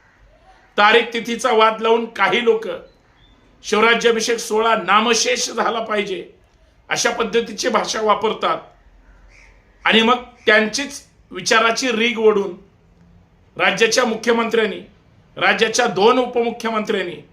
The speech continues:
एकतर उपमुख्यमंत्री स्वतःला यशवंतराव चव्हाणांचा वारसा सांगतात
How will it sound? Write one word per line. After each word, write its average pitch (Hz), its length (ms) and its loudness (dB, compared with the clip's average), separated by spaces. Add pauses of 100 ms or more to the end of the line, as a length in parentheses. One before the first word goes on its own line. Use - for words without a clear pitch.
(420)
एकतर 208 340 2
उपमुख्यमंत्री 226 800 -2
स्वतःला 220 400 -2
यशवंतराव 233 560 0
चव्हाणांचा 220 540 -2
वारसा 208 360 -4
सांगतात 175 440 -10